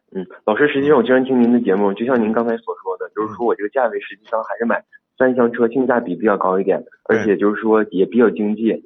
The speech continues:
Speaker 1: 那您的意思是说，如-，我对三厢，对S U V没有太多要求，还是选择买一个卡罗-，卡罗拉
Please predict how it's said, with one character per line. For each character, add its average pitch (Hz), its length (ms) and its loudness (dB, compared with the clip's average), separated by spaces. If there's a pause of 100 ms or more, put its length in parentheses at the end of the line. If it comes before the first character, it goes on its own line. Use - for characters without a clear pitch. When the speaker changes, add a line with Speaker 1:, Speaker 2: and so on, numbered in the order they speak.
(200)
Speaker 1:
那 135 260 0
您 107 200 -2
的 120 80 2
意 131 160 0
思 120 140 -2
是 117 120 -4
说， 117 160 0
如-， 120 160 -4 (120)
我 95 140 4
对 117 180 -6
三 123 160 2
厢， 120 340 -2
对 123 160 0
S 110 240 0
U 123 80 0
V 123 140 2
没 120 80 2
有 117 120 2
太 117 160 -4
多 113 120 -2
要 113 160 0
求， 95 200 -6 (280)
还 101 120 -2
是 135 80 -2
选 101 220 -4
择 104 140 -2
买 90 180 -2
一 87 60 -8
个 101 80 -2
卡 - 160 -8
罗-， 78 120 -6 (140)
卡 - 140 -6
罗 92 120 -2
拉 107 220 0